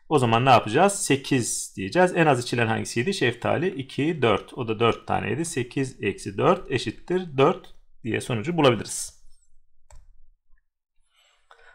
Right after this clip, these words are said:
Model üzerine gösterilen kesir aşağıdakilerden hangisidir? Modelimize bakalım. Bir bütün kaç eş parçaya bölünmüş? Bir, iki, üç, dört, beş, altı, yedi, sekiz eş parçaya bölünmüş.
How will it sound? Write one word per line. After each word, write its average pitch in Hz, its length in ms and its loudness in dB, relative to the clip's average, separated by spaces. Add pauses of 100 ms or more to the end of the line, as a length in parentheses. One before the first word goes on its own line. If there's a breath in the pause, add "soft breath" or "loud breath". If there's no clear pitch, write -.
Model 156 280 10
üzerine 175 300 8
gösterilen 165 540 6
kesir 170 300 4
aşağıdakilerden 156 640 6
hangisidir? 170 580 4
Modelimize 151 520 4
bakalım. 180 400 2
Bir 165 200 4
bütün 143 220 -2
kaç 156 200 0
eş 120 160 2
parçaya 113 380 2
bölünmüş? 127 400 -2
Bir, 135 220 0
iki, 139 440 -4
üç, 131 480 -6
dört, 131 380 0
beş, 131 420 2
altı, 117 340 2
yedi, 147 320 -2
sekiz 175 360 -2
eş 127 220 4
parçaya 110 420 -2
bölünmüş. 170 500 0